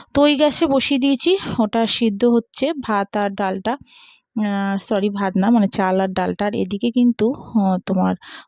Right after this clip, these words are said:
ফুলকপিগুলি দেখো একদম ডুমো ডুমো করে কেটে নিয়েছি। তো ওটা ভাজা হয়ে গেছে।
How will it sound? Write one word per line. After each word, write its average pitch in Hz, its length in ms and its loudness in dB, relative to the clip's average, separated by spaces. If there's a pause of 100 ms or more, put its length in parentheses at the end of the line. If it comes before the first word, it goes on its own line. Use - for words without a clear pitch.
ফুলকপিগুলি 226 680 2
দেখো 214 220 0
একদম 214 340 2
ডুমো 208 240 2
ডুমো 202 160 2
করে 202 260 -2
কেটে 208 240 0
নিয়েছি। 226 440 2 (460)
তো 226 120 2
ওটা 226 340 0
ভাজা 220 360 0
হয়ে 240 260 4
গেছে। 233 340 -2